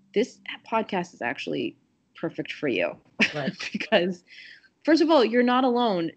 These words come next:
Speaker 1: Do you know, Jay, that eighty percent of New Year's resolutions fail?
Speaker 2: Yeah, 'cause I've made all of them. I've been there. It's brutal.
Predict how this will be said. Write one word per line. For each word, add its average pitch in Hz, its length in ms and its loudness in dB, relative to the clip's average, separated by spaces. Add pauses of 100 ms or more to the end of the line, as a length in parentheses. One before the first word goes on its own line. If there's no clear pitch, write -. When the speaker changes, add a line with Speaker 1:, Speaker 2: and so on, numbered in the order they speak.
Speaker 1:
Do 196 100 -6
you 240 80 2
know, 254 160 4
Jay, 294 160 0
that 277 220 2 (100)
eighty 196 360 0
percent 208 680 -4
of 175 220 -2
New 180 140 0
Year's 175 220 2
resolutions 170 600 0
fail? 151 360 -2 (1040)
Speaker 2:
Yeah, 202 420 2
'cause 202 320 -4
I've 202 580 2
made 175 500 -2
all 131 320 0
of 104 140 -2
them. 73 420 -6
I've 175 220 -8
been 196 220 4
there. 76 340 -2
It's 143 160 -6
brutal. 165 800 4